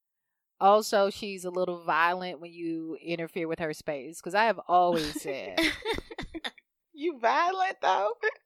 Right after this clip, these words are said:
Speaker 1: No, no, no. If you,
Speaker 3: Oh,
Speaker 1: if you
Speaker 3: you would
Speaker 1: enter
Speaker 3: be
Speaker 1: my
Speaker 3: violent
Speaker 1: space
Speaker 3: to
Speaker 2: Mm-hmm.
Speaker 3: them.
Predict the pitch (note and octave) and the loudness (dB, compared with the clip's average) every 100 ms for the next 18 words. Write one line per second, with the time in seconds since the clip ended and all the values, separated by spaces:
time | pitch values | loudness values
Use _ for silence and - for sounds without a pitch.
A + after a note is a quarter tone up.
0 | - F4+ G#3 B3 A3 - _ _ _ _ | -18 -12 -2 0 0 -4 _ _ _ _
1 | _ _ A#3 B3 B3+ A3 - A3+ A3+ A3 | _ _ -2 -2 -4 -10 2 6 6 6
2 | - A#3 G#3+ A#3 F#3+ F3 F#3 F#3+ G#3 D#4+ | 0 0 -2 -2 4 6 6 6 4 0
3 | F3 D#3 D#3 E3+ E3+ F#3+ F#3+ D3 C3+ C#3 | -4 -4 -4 -4 -4 -4 -2 -2 -4 -12